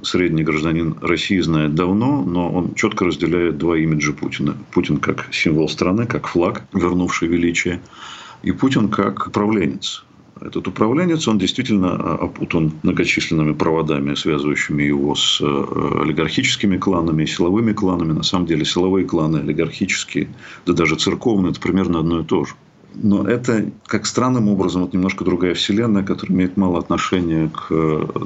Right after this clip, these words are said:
тому, каковы его электоральные рейтинги, рейтинги одобрения и доверия, хотя эти рейтинги уже опасным образом для него снижаются.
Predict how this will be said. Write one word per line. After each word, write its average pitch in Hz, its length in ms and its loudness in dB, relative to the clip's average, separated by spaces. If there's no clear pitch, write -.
тому, 82 520 2
каковы 80 420 0
его 76 160 2
электоральные 80 720 0
рейтинги, 78 640 0
рейтинги 78 440 0
одобрения 78 500 0
и 73 40 0
доверия, 73 380 0
хотя 69 280 -4
эти 73 220 -2
рейтинги 78 380 0
уже 73 180 0
опасным 78 540 0
образом 78 380 -2
для 78 120 -2
него 78 380 2
снижаются. 80 760 0